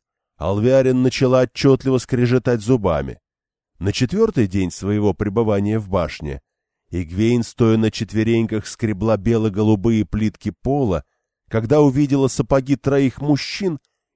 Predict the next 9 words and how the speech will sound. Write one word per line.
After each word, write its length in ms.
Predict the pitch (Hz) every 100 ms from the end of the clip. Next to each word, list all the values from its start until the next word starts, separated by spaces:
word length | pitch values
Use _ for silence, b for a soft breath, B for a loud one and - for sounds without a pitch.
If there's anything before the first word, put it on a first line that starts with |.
| -
и 100 | 90
шёлковый 540 | - 120 110 107 104
подол 380 | - 104 123 120
серого 440 | - 110 104 101
платья, 640 | 95 92 117 147 - 85 73 _ _ _
расшитого 640 | 82 92 - - 104 92 92
замысловатым 840 | 95 95 - 95 107 107 107 98
красным 500 | - 104 98 101 107
узором. 540 | 113 98 82 64 62